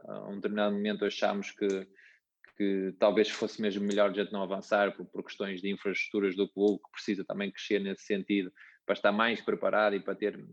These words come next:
eh, outras, outras condições de trabalho,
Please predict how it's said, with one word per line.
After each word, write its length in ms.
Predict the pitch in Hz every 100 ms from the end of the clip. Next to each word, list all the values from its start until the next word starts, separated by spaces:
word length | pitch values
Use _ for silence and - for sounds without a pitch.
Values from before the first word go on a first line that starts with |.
| 104 98
eh, 380 | 92 90 - -
outras, 680 | - 101 98 104 95 - -
outras 360 | 98 95 - -
condições 680 | 117 104 98 - 104 98
de 160 | 92 90
trabalho, 600 | 104 95 98 98 92